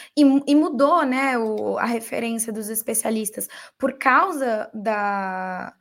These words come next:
das, do surgimento de variantes, é, mais transmissíveis, como a Delta,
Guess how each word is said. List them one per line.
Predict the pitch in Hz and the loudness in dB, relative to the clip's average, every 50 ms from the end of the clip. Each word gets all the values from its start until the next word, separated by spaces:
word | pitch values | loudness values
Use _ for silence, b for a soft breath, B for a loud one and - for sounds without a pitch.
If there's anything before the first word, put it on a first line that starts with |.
| B B B B B B B - | B B B B B B B -18
das, | 202 190 220 214 220 220 - - - | -6 -2 0 0 0 -2 -4 -8 -12
do | 208 214 208 196 | -16 -12 -10 -10
surgimento | 226 - 247 220 202 220 226 226 262 285 285 | -6 -6 -6 -6 -4 -4 -4 -4 -4 -4 -6
de | 240 220 | -8 -6
variantes, | 220 226 220 214 220 208 208 220 220 220 220 220 - - 202 196 196 - - - - - | -4 -4 -4 -4 -4 -6 -6 -6 -6 -8 -8 -10 -10 -12 -12 -12 -10 -10 -10 -10 -8 -6
é, | 208 208 196 196 196 | -4 -2 0 0 0
mais | 196 196 233 254 | -2 -2 -2 -2
transmissíveis, | 247 - 226 220 202 202 202 - - 262 269 233 226 220 - | -4 -6 -6 -8 -6 -4 -2 -2 -2 -2 -2 -2 -4 -4 -6
como | - 226 208 202 | -8 -8 -6 -6
a | 196 | -6
Delta, | 196 180 202 202 214 254 294 311 - - 220 202 | -4 -2 -2 -2 -2 -2 -4 -6 -8 -10 -10 -10